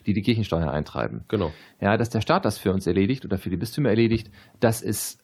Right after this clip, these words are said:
Speaker 1: äh, eine finanztechnisch sehr weise Entscheidung.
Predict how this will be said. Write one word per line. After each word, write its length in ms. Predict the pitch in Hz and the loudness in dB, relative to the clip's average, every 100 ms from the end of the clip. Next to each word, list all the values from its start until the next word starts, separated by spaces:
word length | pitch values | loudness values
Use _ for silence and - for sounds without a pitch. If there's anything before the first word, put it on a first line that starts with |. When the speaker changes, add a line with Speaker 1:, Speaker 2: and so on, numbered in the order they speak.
| - | -2
Speaker 1:
äh, 460 | 98 95 95 92 87 _ _ - | 2 6 4 2 -4 _ _ 0
eine 400 | 107 98 92 - _ _ _ | 4 6 4 0 _ _ _
finanztechnisch 1000 | - - 113 120 160 - 139 139 123 - | -16 -2 2 2 0 -2 -2 0 -4 -4
sehr 480 | 101 123 139 131 90 | 0 4 6 4 2
weise 320 | 90 104 101 | 2 2 0
Entscheidung. 640 | 95 95 95 98 90 71 | -2 -2 2 2 2 0